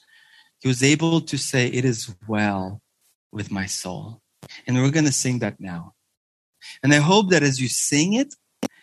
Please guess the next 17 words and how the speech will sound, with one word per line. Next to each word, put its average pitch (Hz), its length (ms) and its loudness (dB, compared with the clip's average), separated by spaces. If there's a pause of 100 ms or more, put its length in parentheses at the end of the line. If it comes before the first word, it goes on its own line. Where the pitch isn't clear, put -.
(140)
you 147 200 4
have 160 400 2
surrendered 127 720 0
yourself 107 520 -2
to 110 120 -10
God. - 380 -14 (640)
You're 110 200 0
a 107 40 0
Christian. - 600 -10 (440)
You're 139 100 2
following 135 760 2
Jesus 113 340 -6
Christ. - 560 -16 (400)
And 147 180 4
you 151 200 6
are 139 180 4
embracing 143 1400 -2